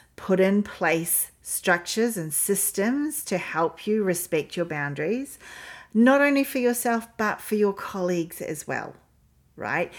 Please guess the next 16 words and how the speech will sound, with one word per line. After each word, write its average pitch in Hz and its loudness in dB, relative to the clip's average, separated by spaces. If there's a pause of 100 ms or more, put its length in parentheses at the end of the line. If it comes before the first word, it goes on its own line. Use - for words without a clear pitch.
(160)
And 185 2
this 247 6
means 269 2
respecting 233 4
them 175 2
for 170 0
yourself, 151 -2
so - 2
your 185 4
colleagues 208 6
will 180 0
also 196 2
respect 175 -4
them 214 10
for 208 -2
themselves. 160 -2